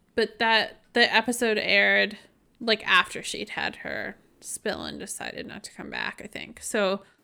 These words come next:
yeah, so there's some interesting ones here. Lewis has a tropical Manchester tart with passion fruit, orange, lime, and mango. And, um,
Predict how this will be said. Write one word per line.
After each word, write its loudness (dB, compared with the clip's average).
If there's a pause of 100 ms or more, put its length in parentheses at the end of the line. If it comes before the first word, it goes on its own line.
(100)
yeah, 6 (180)
so 6
there's 4
some 2
interesting 2
ones 2
here. 4 (320)
Lewis 2
has 2
a 4
tropical 0
Manchester -2
tart 2
with -2
passion -2
fruit, 0
orange, -2
lime, 2
and -4
mango. 0 (460)
And, 2
um, -2